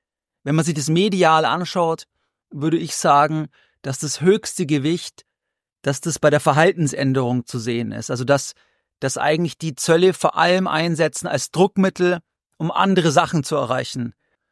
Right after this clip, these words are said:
Trump wurde jetzt von einem Reporter gefragt, was die beiden Länder, also Kanada und Mexiko, tun müssen, damit die Zölle wieder aufgehoben werden. Und hier hat er Folgendes gesagt, Zitat Anfang:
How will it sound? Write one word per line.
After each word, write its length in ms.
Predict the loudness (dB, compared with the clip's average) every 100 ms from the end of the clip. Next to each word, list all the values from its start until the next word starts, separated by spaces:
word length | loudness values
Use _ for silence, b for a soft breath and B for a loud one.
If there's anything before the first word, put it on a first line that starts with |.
| _ _
Trump 260 | 0 2 4
wurde 160 | 2 2
jetzt 220 | 0 -4
von 120 | -6
einem 140 | -2 -2
Reporter 420 | 0 2 2 0
gefragt, 560 | -4 0 0 0 -4 -20 _ _ _ 0
was 240 | 0 0
die 100 | -2
beiden 380 | 0 2 2 0
Länder, 380 | 0 0 2 2
also 180 | 0
Kanada 340 | -2 0 4 4
und 80 | 2
Mexiko, 480 | -2 -4 -6 -4
tun 260 | -6 -2 -2
müssen, 400 | -2 -2 -4 -4 b b b
damit 260 | 2 4 4
die 100 | -2
Zölle 320 | 0 2 4
wieder 180 | 2 2
aufgehoben 640 | 2 2 0 -2 0 -2
werden. 400 | -2 -2 -4 -10 _ _
Und 140 | -8 0
hier 100 | 2
hat 80 | 4
er 80 |
Folgendes 420 | 2 2 2 0 -2
gesagt, 320 | 0 0 0
Zitat 240 | -2 0
Anfang: 480 | -2 -4 -4 -6 -8